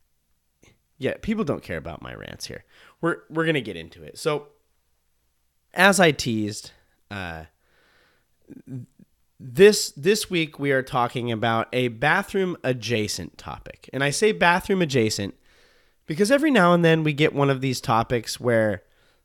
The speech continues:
like, it doesn't necessarily, like, have to do with the bathroom specifically,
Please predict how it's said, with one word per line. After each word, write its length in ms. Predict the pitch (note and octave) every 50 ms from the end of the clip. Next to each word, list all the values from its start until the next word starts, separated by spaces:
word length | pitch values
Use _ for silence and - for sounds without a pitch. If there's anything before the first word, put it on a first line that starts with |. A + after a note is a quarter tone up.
| _ _ _
like, 280 | - C3 C3 B2 - _ _ _
it 180 | E3 E3 C#3+
doesn't 300 | D#3 A3 B3 A#3+ F4+ -
necessarily, 840 | G#3 G#3 G#3 - - - F#3 F3+ F3 E3+ E3 D#3+ D#3 D3 C3 B2 - - _ _ _ _ _ _ _ _ _ -
like, 180 | B2 A#2 -
have 540 | - - - - - C#3 C#3+ D3 D#3 - - -
to 140 | - E3
do 280 | D3+ C#3+ E3 D#3+ D#3+ D#3
with 280 | D3+ D#3 D#3 D3+ - -
the 180 | B2+ B2 B2+ C#3+
bathroom 640 | C3+ C3+ C3 C3+ C#3+ C#3+ - E3 D3+ D3 C#3+ C3 - _ _ _ _ _ _ _
specifically, 1120 | - - - - D3+ C#3+ - - - F3 F3 E3 A3 G#3+ - A#3 B3 B3+ B3+ B3+ B3+